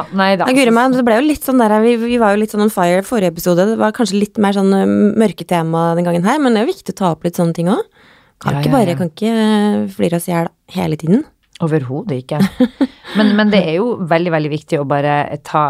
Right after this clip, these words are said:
Speaker 1: altså, jeg tenker sånn, jeg har funnet ut det. Altså, å bli kjent med meg selv.
Speaker 2: Mm. Er ikke det deilig i en alder av førtitre?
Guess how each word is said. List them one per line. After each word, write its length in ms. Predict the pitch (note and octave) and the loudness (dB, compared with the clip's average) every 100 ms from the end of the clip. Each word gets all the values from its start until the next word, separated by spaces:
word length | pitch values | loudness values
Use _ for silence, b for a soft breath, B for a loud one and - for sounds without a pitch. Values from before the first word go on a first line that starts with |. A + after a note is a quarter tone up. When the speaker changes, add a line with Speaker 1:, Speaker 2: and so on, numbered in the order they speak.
| C#3 - | -2 -6
Speaker 1:
altså, 300 | D#3 D3 D3+ | -8 -4 -4
jeg 80 | D3+ | -4
tenker 240 | C#3+ D3+ | -6 -4
sånn, 160 | C#3+ C#3+ B2 _ _ _ _ _ | -4 -4 -8 _ _ _ _ _
jeg 80 | - | -8
har 120 | F3 | -6
funnet 260 | E3 E3+ E3+ | 0 0 0
ut 60 | D#3+ | -2
det. 60 | C#3 B B B B B3+ | -8 B B B B -6
Altså, 240 | B3+ B3 A#3+ | -2 0 0
å 160 | - | -2
bli 160 | G#3+ A#3 | -6 -4
kjent 300 | - A#3+ G3+ | 0 0 2
med 80 | F3+ | 0
meg 80 | F3 | 2
selv. 300 | A3 A#3+ - _ _ B3+ | 2 0 -6 _ _ 2
Speaker 2:
Mm. 140 | C4 F#3 - _ _ | 2 2 -2 _ _
Er 80 | G#3 | 0
ikke 120 | G#3 | 2
det 80 | A3 | 2
deilig 220 | D4+ A3 | 2 2
i 0 | |
en 80 | G#3 | 2
alder 240 | A3 F#3 F#3+ | 2 0 -2
av 80 | |
førtitre? 320 | G3 G3 - | -2 -6 -4